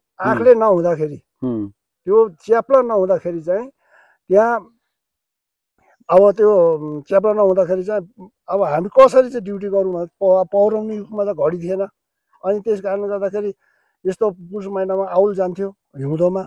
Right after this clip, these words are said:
Speaker 1: त्यति बेला तिन आँखले तारा झुल्केर डाँडामा निस्किँदाखेरि चाहिँ साँझ पऱ्यो। टक्कै साँझ पर्दाखेरि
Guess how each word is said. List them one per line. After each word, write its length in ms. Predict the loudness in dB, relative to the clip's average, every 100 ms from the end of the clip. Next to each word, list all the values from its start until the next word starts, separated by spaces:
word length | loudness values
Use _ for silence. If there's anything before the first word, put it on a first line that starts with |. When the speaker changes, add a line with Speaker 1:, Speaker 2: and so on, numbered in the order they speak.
| -12 _ _ _ _ -2
Speaker 1:
त्यति 240 | -2 0
बेला 260 | -2 0 -2
तिन 260 | -4 -4
आँखले 260 | -4 -4 -6
तारा 440 | -4 -2 0 0
झुल्केर 960 | -4 _ -14 -10 -6 -2 2 2 0 -4 _ _ _ -8
डाँडामा 380 | -4 -2 -2
निस्किँदाखेरि 600 | -4 -8 -10 -10 -10 -10
चाहिँ 160 | -10 -10
साँझ 260 | -6 -4 -4
पऱ्यो। 280 | -8 -8 -12 _ _ _ _ _ _ _
टक्कै 260 | -2 0 0
साँझ 260 | 0 -4 -4
पर्दाखेरि 560 | -6 -6 -6 -6 -8